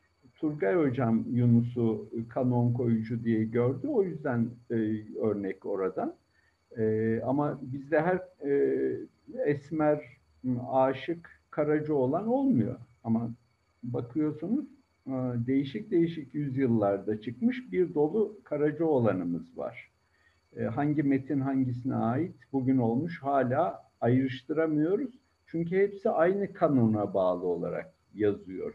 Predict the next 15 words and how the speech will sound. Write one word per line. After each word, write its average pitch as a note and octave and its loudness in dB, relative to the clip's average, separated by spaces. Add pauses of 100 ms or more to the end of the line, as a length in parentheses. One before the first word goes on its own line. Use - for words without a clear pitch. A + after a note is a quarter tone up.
çiziyor. - -16 (1000)
E, C#3 0 (760)
burada A3+ 0
böyle A#3 6
bir A3 0
şey B2 0
var. - -8 (180)
Bir A#3 -2
de A3+ 4 (480)
Batı E3 0
kendi A3 -2
koyduğu, F#3 0 (140)
e, C#3 0
kanonlar G3 0
çerçevesinde C#3 0